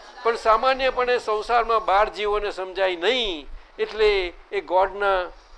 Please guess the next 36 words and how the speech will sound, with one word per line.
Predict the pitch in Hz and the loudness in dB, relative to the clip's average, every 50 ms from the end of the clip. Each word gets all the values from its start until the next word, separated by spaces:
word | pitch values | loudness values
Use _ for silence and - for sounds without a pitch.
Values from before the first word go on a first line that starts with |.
| - - - - - 143 | -20 -20 -20 -16 -8 -6
ભગવાનના | 143 165 156 175 202 226 247 247 233 220 196 175 160 | -4 -4 0 2 2 2 2 2 -2 -2 -2 -2 -2
અંતિમ | 156 - 196 185 202 196 - 233 - | -4 -6 -8 -8 -8 -8 -10 -10 -10
સ્વરૂપ | - - 185 180 190 233 - - - | -8 -6 -6 -6 -6 -6 -12 -12 -10
સ્વરૂપે, | 214 196 185 190 180 - 185 175 165 156 - - - | -8 -6 -6 -8 -8 -8 -8 -8 -8 -8 -12 -14 -10
સંજ્ઞા | - 190 180 180 202 233 247 240 | -6 -6 -4 -2 0 2 2 2
સ્વરૂપે | 202 - 214 190 170 160 - 160 | 2 -2 -4 -4 -6 -6 -10 -12
મૂકાયું, | 143 131 131 123 139 127 127 120 123 | -12 -12 -14 -12 -12 -14 -14 -14 -16
બીજું | 143 143 165 185 | -16 -16 -14 -14
કશું | 185 170 - - 208 196 180 | -14 -14 -14 -14 -14 -14 -14
નથી | 143 - 135 | -16 -16 -20
મૂકાયું. | 127 117 - 127 117 117 110 113 - - - - - - - - | -20 -20 -18 -18 -18 -18 -20 -20 -20 -20 -20 -20 -20 -16 -10 -10
એ | - | -10
પુરુષ | - - 190 202 233 202 | -8 -6 -6 -6 -6 -6
સ્વભાવની | - - 185 180 170 170 196 202 214 220 233 | -8 -6 -4 -2 0 2 2 0 0 -2 -6
સંજ્ઞા, | - - 180 151 151 156 196 190 170 | -8 -8 -10 -10 -6 -4 -2 -2 -4
સંજ્ઞા | - - 165 175 196 214 196 | -4 -8 -10 -6 -4 -4 -4
સૂચક | 165 - 156 135 - 151 139 | -4 -6 -12 -14 -12 -14 -14
છે. | 139 - - - 131 123 127 131 - _ _ - - _ - - - - - - - - - _ _ | -14 -16 -18 -18 -18 -18 -18 -20 -20 _ _ -20 -20 _ -20 -20 -20 -20 -20 -20 -20 -20 -20 _ _
પુરુષ | - 190 208 277 269 | -6 -6 -4 -4 -4
સ્વભાવ | - - 254 240 - 240 233 233 233 | -2 0 0 2 4 4 4 4 4
એટલે | 233 226 226 220 233 226 | 2 2 0 0 0 2
આપણે | 220 196 - 220 226 226 233 | 4 2 2 0 0 0 0
અત્યારે | 214 - - - 226 226 220 190 | 0 -2 -2 -2 -2 -2 -2 -4
શું | - 233 240 | -6 -8 -12
સમજીએ | 185 - 196 202 208 202 - 196 208 202 190 170 | -8 -6 -6 -4 -6 -6 -6 -4 -2 -2 -2 -4
અને | - - - - - 196 202 196 | -6 -12 -16 -12 -8 -8 -6 -4
બહાર | 165 165 170 196 208 | 0 2 2 4 4
આ | 220 208 | 4 2
શબ્દ | - - 208 196 - 180 208 | 2 0 -6 -8 -6 -6 -6
જાય | 196 160 185 196 202 196 190 165 160 - - - - | -4 0 0 2 2 2 2 0 -4 -10 -20 -20 -12
તો | - 196 | -8 -6
એનો | 196 196 208 202 | -4 -4 -4 -6
વિકૃત | - - - - 202 208 233 226 - 226 | -8 -8 -10 -8 -8 -10 -10 -8 -6 -4
અર્થ | 196 185 160 147 - | -4 -4 -6 -6 -8
કરી | - 170 170 196 | -6 -6 -6 -4
નાખે. | 190 190 180 170 - - 175 156 143 135 | -2 -2 -2 -2 -2 -4 -4 -4 -4 -6